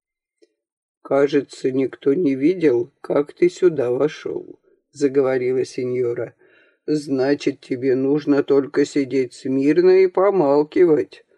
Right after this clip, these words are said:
А мы пока что разузнаем, как обстоят дела. Но ты должен рассказать нам, что произошло». «Прыгай, Уго, спасайся!»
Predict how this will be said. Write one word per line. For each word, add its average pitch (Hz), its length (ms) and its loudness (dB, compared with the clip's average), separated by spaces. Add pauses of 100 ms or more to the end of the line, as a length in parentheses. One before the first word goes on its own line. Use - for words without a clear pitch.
(580)
А 202 240 2
мы 175 380 6
пока 151 520 0
что - 240 -4
разузнаем, 151 880 2
как - 300 0
обстоят 139 680 -2
дела. 127 440 0 (400)
Но 185 260 4
ты 190 180 4
должен 175 500 4
рассказать 160 800 2
нам, 240 340 2
что - 260 0
произошло». 135 1000 0 (2500)
«Прыгай, 190 600 4
Уго, 170 580 2 (160)
спасайся!» 208 1080 0